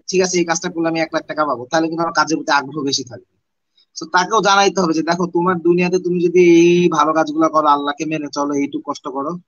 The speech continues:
তাহলে তোমার জন্য জান্নাত আছে। জান্নাতটা তাহলে কেমন? জান্নাত হলো এইরকম।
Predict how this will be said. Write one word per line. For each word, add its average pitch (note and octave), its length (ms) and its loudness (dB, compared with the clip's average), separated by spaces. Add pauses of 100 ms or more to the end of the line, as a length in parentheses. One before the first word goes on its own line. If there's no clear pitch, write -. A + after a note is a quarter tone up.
(260)
তাহলে C#3+ 160 -6
তোমার D3+ 180 0
জন্য D3+ 200 -2
জান্নাত C#3+ 340 0
আছে। - 180 -8
জান্নাতটা D#3+ 520 -2
তাহলে F3+ 180 -2
কেমন? F3 300 -2
জান্নাত D3 340 0
হলো C#3 140 -8
এইরকম। C3+ 460 -6